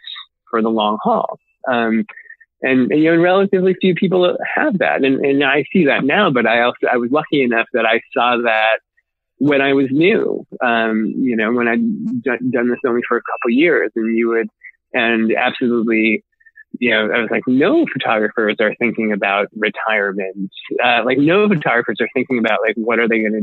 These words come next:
do when they're sixty?" Um, like, like, one, literally one percent, you would ask a room of photographers and in a conference room, literally, like, one percent often would,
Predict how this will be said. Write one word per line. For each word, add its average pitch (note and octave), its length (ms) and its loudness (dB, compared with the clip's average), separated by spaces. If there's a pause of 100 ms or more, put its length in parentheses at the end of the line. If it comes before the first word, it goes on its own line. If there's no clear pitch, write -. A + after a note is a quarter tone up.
do G#2+ 220 -2
when G#2 140 -4
they're G2 100 -4 (240)
sixty?" - 560 -8 (600)
Um, A#2 640 0 (200)
like, A#2+ 220 2 (120)
like, A#2+ 120 0
one, C#3 460 0
literally F3+ 340 4
one C#3+ 400 2
percent, C3+ 200 -4
you D3 200 2
would C#3+ 120 2
ask C3+ 260 0 (800)
a B2 60 -2
room C3+ 240 4
of B2 80 0
photographers B2 640 0
and A2 120 0
in G#2+ 100 0
a G#2 60 -2
conference B2+ 380 -2
room, A2 220 0
literally, F3+ 380 2
like, C#3 120 0
one E3 360 2
percent B2+ 580 0
often A2 420 -2
would, G#2 140 -2